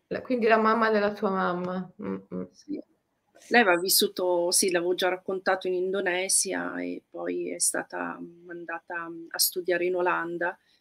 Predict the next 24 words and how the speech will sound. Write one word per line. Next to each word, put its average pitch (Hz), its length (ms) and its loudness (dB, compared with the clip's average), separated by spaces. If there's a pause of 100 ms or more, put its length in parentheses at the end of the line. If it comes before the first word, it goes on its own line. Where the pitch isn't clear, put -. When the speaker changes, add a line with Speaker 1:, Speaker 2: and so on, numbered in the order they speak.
(240)
Speaker 2:
senza 185 380 2
i 180 60 4
genitori, 190 420 4
per 175 160 0
cui - 120 4
ha - 20 4
sofferto - 500 2
moltissimo 175 640 0
la 165 80 0
mancanza - 540 -2
dei 170 140 0
genitori. 170 540 0
Poi 180 140 -4
è - 20 4
scoppiata - 480 -2
anche 180 200 -2
la 180 80 4
guerra 175 640 2
e 180 140 -8
lei 170 260 -12
era 160 280 -6
una 170 140 -8
bambina, 170 1000 -2 (1300)
eh, - 440 -10